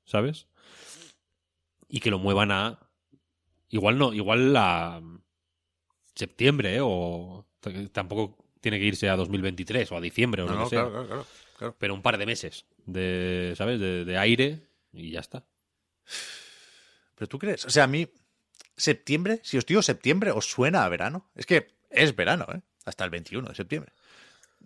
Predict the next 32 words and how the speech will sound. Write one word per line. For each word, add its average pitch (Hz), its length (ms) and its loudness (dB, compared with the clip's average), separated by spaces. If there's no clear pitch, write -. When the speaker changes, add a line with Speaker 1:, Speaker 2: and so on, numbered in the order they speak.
Speaker 2:
Pero 117 240 6
yo 131 160 6
creo 196 120 4
que 117 100 0
no 110 100 0
se 98 100 -2
percibe 95 300 -4
así. 143 240 -4
Y 113 140 0
a 98 40 0
mí 127 100 -2
me 147 160 0
cuesta 139 360 0
mucho, 143 840 0
muchísimo 165 760 -2
imaginar 123 640 2
un 131 220 -2
Splatoon 127 440 -2
fuera 110 220 4
de 90 60 2
verano. 85 360 -2
Speaker 1:
¿Pero 104 180 -2
por 98 160 -4
qué 113 60 0
motivo? 92 360 -4
Speaker 2:
Coño, 92 240 -6
porque 90 180 -8
es 92 60 -8
un 92 60 -12
juego 104 160 -2
muy 104 140 -2
veraniego. 98 560 0